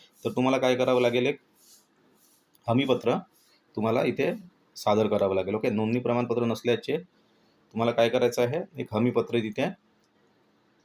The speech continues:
सादर करायचं. ओके, आणि सहा महिन्याच्या आत सदर, सदर प्रमाणपत्र ते तुम्हाला, रजिस्ट्रेशन ज्यांचं झालेलं नाही, त्यांना एक वेळ देण्यात येत आहे सहा महिन्याची. या सहा महिन्याच्या मुद-, टाईममध्ये तुम्हाला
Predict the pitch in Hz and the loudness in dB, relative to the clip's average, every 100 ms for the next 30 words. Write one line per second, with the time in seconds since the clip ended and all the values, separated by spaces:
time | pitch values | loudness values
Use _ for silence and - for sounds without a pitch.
0 | _ _ _ - 117 113 110 101 95 107 | _ _ _ -2 0 2 2 2 0 0
1 | 117 110 110 117 107 120 123 127 131 131 | -2 -2 -2 0 2 4 2 0 -2 -4
2 | 117 123 120 - - 113 123 120 120 117 | -2 -2 -2 -4 -4 0 0 2 0 0
3 | 113 120 117 110 113 165 262 _ _ _ | -2 -2 -2 -2 0 0 -4 _ _ _
4 | _ 104 113 123 127 127 123 131 110 113 | _ -8 -6 -6 -4 -2 0 0 0 0
5 | 127 117 90 101 107 117 117 107 113 120 | 0 -2 -4 -4 -2 -2 -2 0 2 2
6 | 123 120 120 135 - 110 113 117 117 147 | 0 0 -2 -2 0 0 2 0 -2 -6
7 | 180 - _ _ 127 113 110 120 123 123 | -10 -14 _ _ -2 2 4 2 0 -2
8 | 113 - 120 104 - - 110 117 117 113 | -4 -6 -14 -14 -8 -2 0 0 -2 -4
9 | 110 131 | -2 -2